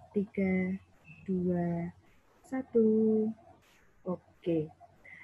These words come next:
Ya. Materi ini merupakan materi yang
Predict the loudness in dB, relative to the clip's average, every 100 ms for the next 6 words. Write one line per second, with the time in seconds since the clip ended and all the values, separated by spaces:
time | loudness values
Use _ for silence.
0 | -20 _ _ 4 6 4 -4 _ _ _
1 | _ _ _ _ _ -20 -20 -20 -20 -20
2 | -20 -20 _ _ -12 -2 0 2 2 4
3 | 4 6 6 4 2 0 0 2 4 2
4 | 2 4 4 4 4 6 4 2